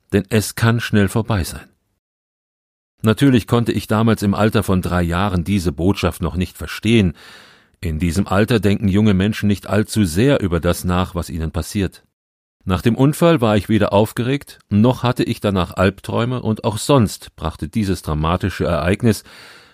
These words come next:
keine bleibenden körperlichen oder geistigen Einschränkungen mit sich. Aber heute weiß ich, dass ich tatsächlich verdammt viel Glück hatte.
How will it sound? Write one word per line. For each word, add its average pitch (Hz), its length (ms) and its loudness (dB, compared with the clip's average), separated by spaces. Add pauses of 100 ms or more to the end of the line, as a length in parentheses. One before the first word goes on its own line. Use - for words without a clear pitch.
keine 110 300 2
bleibenden 101 680 2
körperlichen 104 640 0
oder 101 260 0
geistigen 90 640 0
Einschränkungen 85 760 -2
mit 67 160 -12
sich. - 280 -20 (800)
Aber 78 300 -4
heute 165 320 4
weiß 65 280 -6
ich, - 200 -20 (480)
dass 90 140 0
ich 107 100 0
tatsächlich 143 580 -2
verdammt 147 540 0
viel 156 380 -2
Glück - 300 -2
hatte. - 240 -12